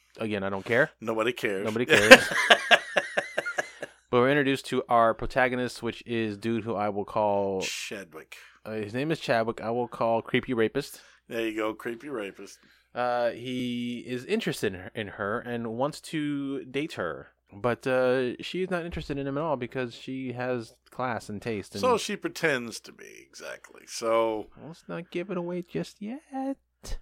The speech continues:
Speaker 1: But yeah, she pretends to be <laughs> not interested in him. And so he pursues her. He, he, he talks to her a couple times outside of class. Finally convinces her to go to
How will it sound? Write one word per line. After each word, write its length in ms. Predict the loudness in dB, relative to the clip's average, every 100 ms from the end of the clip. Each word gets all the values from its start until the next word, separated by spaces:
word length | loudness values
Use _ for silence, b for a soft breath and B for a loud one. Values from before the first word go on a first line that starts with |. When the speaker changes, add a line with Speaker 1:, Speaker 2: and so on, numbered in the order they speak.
| -8 b b b b 2
Speaker 1:
But 120 | 6
yeah, 180 | 6 4
she 220 | 0 2
pretends 580 | 2 4 8 8 8 4 2
to 80 | 4
be 240 | 4 4 2
<laughs> 1160 | -2 -4 -4 -8 -10 -10 -20 -20 -12 -12 _
not 200 | 0 2
interested 400 | 0 -4 -4 -2 -2
in 120 | -4
him. 240 | -6 -6
And 140 | -8 -6
so 420 | 0 2 2 0
he 220 | 0 -2
pursues 420 | 0 -2 0 2
her. 160 | 4 4
He, 100 | 2
he, 260 | -4 -12 -16 -12
he 100 | -10
talks 280 | 2 2 2
to 60 | -4
her 40 |
a 40 | -4
couple 220 | -4 -2
times 400 | -2 0 -2 -6 -6
outside 340 | -6 -4 -8
of 80 | -6
class. 580 | -4 -2 0 -4 -8 -20 b b b b b b _
Finally 360 | 0 2 2
convinces 440 | -2 -2 -2 -6 -2
her 180 | -2 -2
to 160 | -8
go 320 | -2 0 0 -2
to 640 | -8 -8 -6 -6 -6 -8